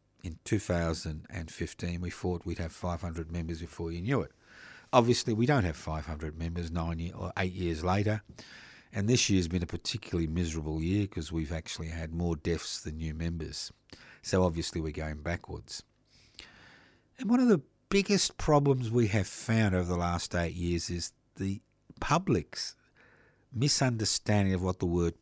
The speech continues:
public means. For far too long, public in the Australian imagination, the Australian eye, has meant second rate, not good enough,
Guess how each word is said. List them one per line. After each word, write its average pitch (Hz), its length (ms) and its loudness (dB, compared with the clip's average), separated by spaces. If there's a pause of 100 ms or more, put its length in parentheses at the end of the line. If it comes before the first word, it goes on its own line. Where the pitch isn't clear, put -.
public 80 440 -2
means. 78 680 -4 (1040)
For - 140 0
far 190 300 12
too 131 260 8
long, 95 460 10 (1120)
public 151 500 8 (320)
in 113 100 2
the 107 120 4
Australian 110 560 6
imagination, 87 800 2
the 82 100 -2
Australian 82 520 -2
eye, 85 300 0
has 82 180 -4
meant 85 280 -4 (300)
second 95 540 4
rate, 87 360 2 (1800)
not 120 280 10
good 123 200 10
enough, - 540 -6